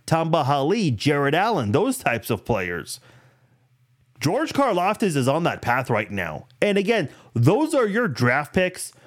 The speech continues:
from last year. Um, you look at what the Chiefs d-, have done with their draft picks from last year in twenty twenty-two.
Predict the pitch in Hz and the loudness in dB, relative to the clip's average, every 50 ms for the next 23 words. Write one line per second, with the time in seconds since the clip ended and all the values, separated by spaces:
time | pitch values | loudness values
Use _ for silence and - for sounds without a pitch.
0 | - _ _ _ - - 165 156 147 135 139 139 143 151 135 - - - 127 131 | -20 _ _ _ 2 4 4 4 4 2 2 2 0 -2 -2 -4 -4 -2 0 0
1 | 120 95 90 92 - _ _ _ _ _ _ _ _ _ - 120 127 127 120 113 | 0 -2 -4 -8 -14 _ _ _ _ _ _ _ _ _ 0 2 2 2 2 0
2 | 107 98 92 87 - - _ _ _ _ _ _ _ _ _ _ _ _ _ _ | -2 -2 -4 -6 -8 -10 _ _ _ _ _ _ _ _ _ _ _ _ _ _
3 | _ _ _ _ _ _ _ _ _ _ _ _ _ _ _ _ _ _ _ _ | _ _ _ _ _ _ _ _ _ _ _ _ _ _ _ _ _ _ _ _
4 | _ _ - 90 87 87 87 98 101 113 147 135 131 175 262 311 247 233 254 254 | _ _ -20 -20 -20 -20 -20 -14 -4 0 4 4 6 6 4 4 4 2 2 2
5 | - 196 170 143 131 123 147 185 196 - 151 127 - - 190 202 - - - - | 2 0 0 2 2 2 2 0 0 0 -4 -4 -2 0 -2 -2 -2 -2 -2 -2
6 | - 110 120 135 107 90 127 135 156 170 151 113 101 - _ _ _ _ _ _ | 0 2 2 0 0 2 0 2 2 2 0 -2 -4 -6 _ _ _ _ _ _
7 | _ - 135 147 156 147 139 127 110 - - - - _ - 131 135 151 156 143 | _ 2 4 4 6 4 2 2 0 -4 -8 -16 -16 _ 0 2 4 4 4 2
8 | 113 107 123 117 139 165 - - 156 123 95 - - 147 123 113 117 139 143 - | 2 2 2 2 2 0 0 -2 -2 -2 -2 -4 -2 0 2 2 2 2 0 -2
9 | 127 - - 160 147 123 104 - 143 156 151 143 127 147 139 127 120 107 - 165 | -4 -4 -2 -2 0 0 0 0 0 0 0 0 0 0 0 0 2 2 2 0
10 | - | 0